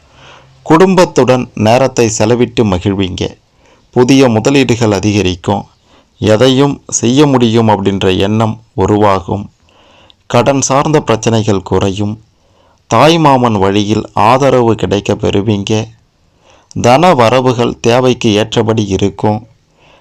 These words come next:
ஆடை ஆபரண சேர்க்கை அதிகரிக்கும். கடன் பிரச்சனைகளுக்கு தீர்வு கிடைக்கும். வங்கி தொடர்பான கடன்கள் சாதகமாக அமையும். தடைபட்ட தன வரவுகள் கிடைக்க பெறுவீங்க.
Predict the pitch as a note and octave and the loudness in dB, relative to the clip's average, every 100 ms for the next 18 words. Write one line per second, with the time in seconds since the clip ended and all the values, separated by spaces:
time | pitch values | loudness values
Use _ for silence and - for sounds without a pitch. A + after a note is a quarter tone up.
0 | _ - A2+ C3 C#3 B2+ G#2+ B2 C#3 C3+ | _ 0 2 4 2 2 2 2 2 0
1 | A#2 G#2 G#2+ A2+ - G#2+ F2+ G#2+ G#2+ G#2 | -2 -2 -4 -4 -2 -2 -2 -2 -4 -4
2 | G2 - A2 A2+ _ _ _ _ _ _ | -6 -6 -6 -8 _ _ _ _ _ _
3 | - B2 E3+ D#3+ C3 A2+ C3 A#2 A2 G#2+ | 0 2 2 0 -2 0 -2 0 0 0
4 | - - A#2 B2+ A#2+ G#2 G#2 G2+ - A2+ | -4 -2 -2 2 0 0 -4 -6 -4 -6
5 | A2+ - _ _ _ _ _ _ G#2 B2+ | -6 -14 _ _ _ _ _ _ -2 0
6 | E3+ F#3 E3 A#2+ A#2 A2+ A2 G#2+ G2 G2 | 2 2 2 2 2 2 2 0 -2 -2
7 | A2+ A#2 G#2+ F#2+ G2+ G#2+ A2 G2+ G2+ G#2+ | -2 0 -2 -2 0 0 -2 -2 -2 0
8 | G#2+ F#2 F2+ F#2+ G2+ G#2+ A#2+ _ _ _ | 0 -2 -2 -4 -2 -6 -6 _ _ _
9 | _ _ _ _ _ B2+ C#3 E3+ D#3+ D3+ | _ _ _ _ _ -2 2 2 2 -2
10 | - D#3 - _ - _ G#2+ A#2+ C3+ A2 | -2 -4 -4 _ -20 _ -2 0 2 2
11 | A#2+ B2 A#2 A#2 A2 F#2 A2 A#2+ A2+ - | 2 0 0 -4 -2 -2 0 -2 -2 -4
12 | G2 G2 F#2+ G#2+ G#2+ | -2 -4 -4 -6 -6